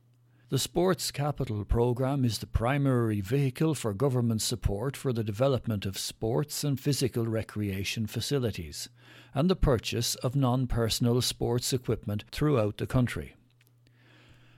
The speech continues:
Many County Carlow sporting organisations benefit from this scheme annually. Some good news this week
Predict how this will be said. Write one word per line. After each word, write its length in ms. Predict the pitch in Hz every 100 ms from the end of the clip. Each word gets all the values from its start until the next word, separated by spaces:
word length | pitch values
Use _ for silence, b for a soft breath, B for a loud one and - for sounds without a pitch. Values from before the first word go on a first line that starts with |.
| b
Many 360 | 165 180 131 110
County 380 | - 135 104
Carlow 420 | 95 110 113 95 92
sporting 540 | - 123 120 117 110
organisations 1040 | - 120 117 113 113 104 123 120 151 151 120
benefit 420 | 180 147 - 110
from 200 | - 107
this 140 | 98
scheme 500 | - - 123 127 127 123 -
annually. 640 | 135 101 78 65 - - _ _ _ _ -
Some 340 | - 170 156
good 240 | 139 180
news 400 | 139 131 135 113 -
this 340 | 120 190 -
week 320 | - 127 147